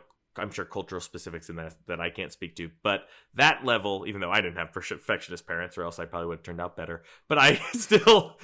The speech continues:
found that very relatable. Um, uh, and I just thought it was an excellent movie. And then, um, last weekend, we went to see Ty West's, Ty West's X.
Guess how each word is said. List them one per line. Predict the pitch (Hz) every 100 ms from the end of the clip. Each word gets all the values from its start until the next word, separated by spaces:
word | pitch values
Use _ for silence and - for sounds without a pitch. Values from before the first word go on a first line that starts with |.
| - -
found | - 170 170 160
that | 151 131
very | 147 156 160
relatable. | 147 135 123 117 110 104 101 101 - - - -
Um, | 127 123 123 120 117 113 -
uh, | 113 110 110 107 104 -
and | 135
I | 143 147
just | 143 -
thought | 123 110
it |
was | 107 101
an | 95
excellent | 90 98 - 90 87 82 -
movie. | 87 82 82 82 80 _ _ -
And | 104 113
then, | 170 139 110 127 - -
um, | 101 98 98 -
last | 101 104 -
weekend, | 101 143 165 92 85 85 - 98
we | 123
went | 139 107
to | 101
see | - 90 87 82 _
Ty | - 110 123 107
West's, | 95 104 110 - - - _ _ 95 92 _
Ty | - 117 131
West's | 95 123 165 - - - -
X. | 135 127 - - -